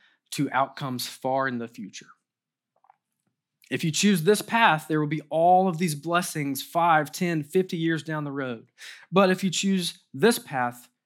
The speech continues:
you're not gonna like the future.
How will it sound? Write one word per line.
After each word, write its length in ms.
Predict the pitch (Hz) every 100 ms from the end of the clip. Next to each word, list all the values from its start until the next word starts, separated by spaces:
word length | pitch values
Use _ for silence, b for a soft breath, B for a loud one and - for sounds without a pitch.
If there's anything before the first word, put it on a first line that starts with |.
| _ _ _ _ _ _ _ _
you're 160 | - 160
not 220 | 190 139
gonna 200 | 147 120
like 240 | 120 127
the 100 | 123
future. 420 | 110 - 104 -